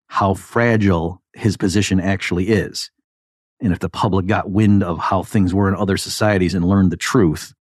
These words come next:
he would fall, even if, you know, he's got secret police and people get disappeared in the night and stuff like that. Okay, so that's what I'm saying. If this private security force guarding a certain gas station or string of gas stations started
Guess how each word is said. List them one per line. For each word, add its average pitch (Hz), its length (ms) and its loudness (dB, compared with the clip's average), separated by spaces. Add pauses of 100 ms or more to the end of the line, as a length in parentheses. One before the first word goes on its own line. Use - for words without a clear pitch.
(600)
he 113 200 2
would 95 160 2
fall, - 440 -2 (540)
even 95 300 4
if, 92 400 -2
you 85 80 -6
know, 71 100 -6
he's 80 180 -6
got 85 280 -4 (260)
secret - 320 -2
police 90 420 0
and 78 140 -4
people 90 220 -2
get 82 100 -4
disappeared 90 480 -2
in 87 80 -2
the 85 60 0
night 82 300 -2
and - 100 -12
stuff - 220 -8
like 80 160 -8
that. - 260 -8 (600)
Okay, 90 320 -4
so 85 540 -2 (460)
that's 95 180 -2
what 104 60 0
I'm 95 80 0
saying. 95 420 2
If 101 320 0 (160)
this 90 140 -6
private 101 400 0
security 104 420 2
force 92 480 0
guarding 98 320 2
a 90 40 -2
certain 87 300 -4
gas 101 260 0
station 87 360 -2
or - 20 -4
string 95 220 2
of 92 60 2
gas 98 200 2
stations 85 480 -2 (680)
started 101 600 0